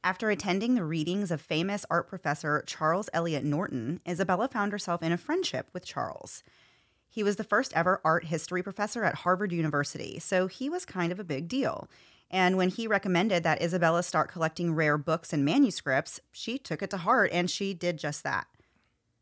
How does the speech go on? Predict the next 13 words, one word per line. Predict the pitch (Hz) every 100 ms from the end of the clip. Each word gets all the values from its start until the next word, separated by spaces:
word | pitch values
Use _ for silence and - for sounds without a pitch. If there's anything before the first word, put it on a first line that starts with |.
| _
She | - 214
started | 190 175 180
collecting | 233 233 185 - 180
early | 175 214 262
editions | 175 151 170 151 165
of | 147
Dante's | 160 170 185 165 131 -
works, | 78 - -
and | 180 170 170
things | 190 208 202
snowballed | - 190 156 143 131
from | 143 135
there. | 131 -